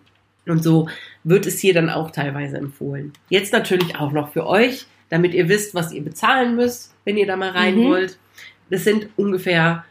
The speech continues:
Speaker 1: sieben Euro siebzig pro Erwachsene, also dreitausend ungarische Florint. Und für Studenten und Schüler sind es zweitausendfünfhundert Florint, also circa sechs Euro fünfzig.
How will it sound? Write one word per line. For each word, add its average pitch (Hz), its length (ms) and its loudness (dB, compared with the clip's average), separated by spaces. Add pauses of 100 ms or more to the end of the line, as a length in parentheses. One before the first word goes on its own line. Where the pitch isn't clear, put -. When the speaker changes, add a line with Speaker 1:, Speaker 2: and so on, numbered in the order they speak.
Speaker 1:
sieben 233 200 -4
Euro 175 220 0
siebzig 190 720 -2
pro 165 320 -2
Erwachsene, 262 580 -2
also 156 180 -6
dreitausend 165 520 -2
ungarische 165 360 -6
Florint. 170 580 -4 (320)
Und 185 500 2
für 185 160 2
Studenten 185 480 -2
und 165 280 0
Schüler 226 680 2
sind 170 160 -4
es 160 160 -4
zweitausendfünfhundert 220 1000 0
Florint, 170 560 -2
also 151 280 -2
circa 151 280 -6
sechs 147 280 -6
Euro 147 180 -8
fünfzig. - 680 -4